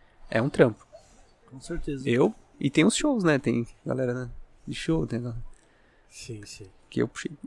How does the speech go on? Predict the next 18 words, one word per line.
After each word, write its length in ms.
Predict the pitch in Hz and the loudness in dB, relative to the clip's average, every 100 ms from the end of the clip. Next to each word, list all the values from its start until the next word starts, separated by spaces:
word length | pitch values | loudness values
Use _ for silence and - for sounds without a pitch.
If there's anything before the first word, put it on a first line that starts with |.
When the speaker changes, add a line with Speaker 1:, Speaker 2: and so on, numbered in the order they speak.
| - | -6
Speaker 1:
fui 180 | - | -4
pro 120 | 139 - | -4 4
show. 260 | 127 120 117 | 6 6 2
Speaker 3:
Show 180 | - | -4
modelo 380 | 120 123 127 143 | -2 2 6 6
Speaker 1:
É 40 | - | 4
Speaker 3:
também, 200 | 113 117 | 2 2
Speaker 1:
mais 160 | 123 | 0
Speaker 3:
né? 80 | 123 - - | -8 -16 -6
Speaker 1:
modelo. 600 | 110 107 104 98 110 117 - | 0 0 4 4 6 2 -4
Speaker 3:
Modelo, 880 | 113 101 110 113 123 113 107 104 98 | -16 -8 -2 0 0 -2 -6 -10 -12
o 20 | 92 | -12
que 140 | - | -12
mais? 340 | 104 101 95 92 92 92 - - - - - _ - - - - | -12 -14 -16 -18 -20 -18 -16 -14 -14 -14 -20 _ -20 -20 -20 -4
Speaker 1:
Fotógrafo 320 | - 120 117 | 2 2 4
só 140 | 120 | 4
de 100 | 117 - _ _ _ _ | 2 0 _ _ _ _
passa-, 280 | 123 - 127 | -4 -2 -4